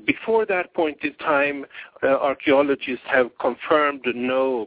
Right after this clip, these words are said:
pyramids. But then, uh, quite soon after this fifth point, which the Mayan calendar is,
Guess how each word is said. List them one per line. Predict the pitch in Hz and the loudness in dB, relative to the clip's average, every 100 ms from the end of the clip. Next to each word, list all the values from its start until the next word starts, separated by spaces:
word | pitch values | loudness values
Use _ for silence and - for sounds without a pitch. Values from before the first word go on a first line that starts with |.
| - | -8
pyramids. | - 123 95 104 - - - - - - - - | -8 -6 -6 -8 -8 -10 -8 -8 -6 -10 -10 -2
But | 139 | 0
then, | 170 202 240 226 226 _ _ _ - | 0 0 -2 -6 -16 _ _ _ -12
uh, | - - _ | -10 -10 _
quite | - 208 269 - - - | -2 -2 -2 -8 -16 -4
soon | 214 202 143 117 | -4 -2 -2 -4
after | 135 147 - - | -6 -6 -8 -4
this | 143 135 - - - | 0 0 -2 -12 -2
fifth | 190 - - - - | -2 -2 -10 -16 -2
point, | 139 107 - - | -2 -2 -10 -6
which | - 135 - - - - - | -2 -2 -4 -16 -18 -10 -2
the | 135 | 0
Mayan | 147 170 175 160 | 0 -2 -4 -6
calendar | - 143 139 135 131 | -4 -2 -2 0 -2
is, | 131 | -2